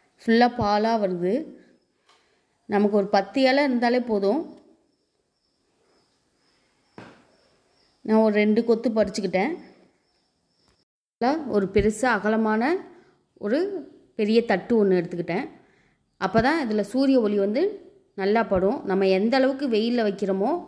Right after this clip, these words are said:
அந்த அளவுக்கு இந்த இலையோட மருத்துவ குணங்கள் வந்து இந்த எண்ணெயில இறங்கும். இந்த மாதிரி இலையை மட்டும் கொஞ்சம் கொஞ்சமா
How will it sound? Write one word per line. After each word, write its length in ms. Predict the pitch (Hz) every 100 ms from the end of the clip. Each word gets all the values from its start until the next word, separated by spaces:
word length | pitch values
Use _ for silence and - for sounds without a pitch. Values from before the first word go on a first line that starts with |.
| - - _
அந்த 240 | 185 208 220
அளவுக்கு 400 | 233 240 240 294 403 403 - _ -
இந்த 180 | 214 202 202
இலையோட 380 | 196 208 233 220
மருத்துவ 340 | 202 190 214 214
குணங்கள் 380 | 202 190 185 185
வந்து 180 | 196 320 403 - - _ _ _ 214
இந்த 120 | 208
எண்ணெயில 360 | 202 214 226 214
இறங்கும். 460 | 180 180 185 185 277 - - - _ _ _ _ _ _ _ _ _ _ - _ -
இந்த 140 | 220
மாதிரி 340 | 220 208 214 302 392 - - - _ _ _ -
இலையை 320 | 208 220 254
மட்டும் 380 | 240 214 302 359 392 - - - _ _ _ -
கொஞ்சம் 200 | 220 220
கொஞ்சமா 240 | 220 226